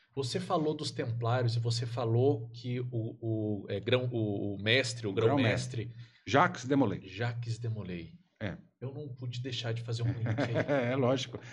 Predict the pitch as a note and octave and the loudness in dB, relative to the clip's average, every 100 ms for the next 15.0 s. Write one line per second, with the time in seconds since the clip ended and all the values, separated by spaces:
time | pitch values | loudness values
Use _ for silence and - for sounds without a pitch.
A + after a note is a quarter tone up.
0 | - D3+ C3 A2+ A2+ F3 C#3+ C3 A#2 - | 0 2 2 2 4 6 6 4 0 -4
1 | A2+ A2+ A#2 - - - - A#2 A2+ A2+ | -2 0 0 -4 -12 -14 0 4 6 6
2 | A2 G#2+ G#2 F#2+ F2+ E2+ - G2 G#2+ C3+ | 6 6 6 4 2 -2 -6 -4 0 2
3 | D#3 B2 E3+ G3+ - F#2 E2 - - A2 | 4 6 6 6 2 -2 -6 -10 -12 -2
4 | A2 D#3 F3+ C3 - B2+ B2+ G#2+ A2+ A2+ | 6 8 8 6 6 4 6 2 0 0
5 | - C#3+ D#3 D3+ C3+ B2+ C#3 - - _ | 4 4 6 6 6 6 4 0 -12 _
6 | _ _ - - G#2 G2+ G2+ G2+ A2 - | _ _ -8 0 2 4 2 2 -2 -8
7 | - - G3+ C#3+ C3+ E3 A#2 C3+ C3 A2 | -18 0 6 8 8 8 8 8 6 4
8 | F#2+ - E2+ G2 G2 D#2+ - - _ - | 0 -2 -2 2 2 2 -4 -16 _ -6
9 | A2+ A2+ B2 A#2+ D#2 - - B2 D#2+ - | 2 4 4 2 -4 -8 -6 -4 -2 0
10 | G3+ A3+ D3+ C3+ F#2 - - _ - A#2+ | 6 10 10 8 2 -8 -18 _ -4 4
11 | D#3 D3+ F3 G3 A#3 F#3 C#3 B2+ A2+ A#2+ | 8 8 8 6 2 2 2 2 2 2
12 | B2 C#3+ - D3 D#3+ F3+ G#3 - - - | 2 2 4 6 6 2 0 -2 -10 -20
13 | _ - B2+ C3 C3 B2+ G2+ - - - | _ 2 4 6 6 6 4 0 -8 -14
14 | - - A2+ G#2+ G#2+ G2+ G#2 - E2+ - | -20 -4 0 2 4 4 2 -2 -6 -8